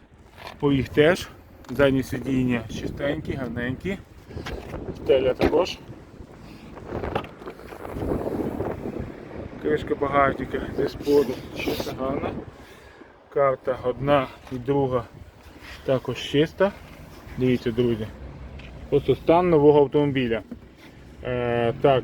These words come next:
маємо компресора з балоном клея. Маємо задню шторку багажника. Е, задній патронік,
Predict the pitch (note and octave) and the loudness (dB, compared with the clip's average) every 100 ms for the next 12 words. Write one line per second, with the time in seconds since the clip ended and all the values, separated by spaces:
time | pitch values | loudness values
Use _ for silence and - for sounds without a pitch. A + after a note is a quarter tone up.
0 | C#3+ D3 D#3 D3+ D3 D3 C#3+ C3+ - D3 | 2 4 6 6 6 6 6 4 2 0
1 | C#3 C#3 C3+ B2+ - D3+ E3+ F#3 - - | 4 6 6 4 4 4 4 0 -6 6
2 | - - - - C3+ C3+ D#3+ E3+ E3+ - | 6 6 -2 -14 -10 -2 0 0 -2 0
3 | F3 F3 F3+ F#3 - - - - - - | 2 2 0 -4 -14 -14 -14 -16 -16 -14
4 | - - - - - - - - - - | -12 -10 -10 -12 -14 -8 -6 -6 -6 -6
5 | - - - - - - - - - - | -8 -14 -18 -18 -16 -16 -14 -12 -12 -8
6 | D3+ D3+ C#3+ C#3 C3 C3+ B2+ C3 - D3 | 2 4 6 4 4 2 2 -2 2 2
7 | B2+ - B2 B2 E3+ G3 G#3 A3 A#3 - | 2 0 -2 2 2 2 2 4 2 -2
8 | - - - - - - - B2 A#2+ - | -12 -10 -10 -10 -12 -12 -6 -2 -2 -4
9 | - C3+ D3+ D3 F3 D3 - C3 C3+ E3+ | -4 4 6 8 6 4 -4 -6 -6 -8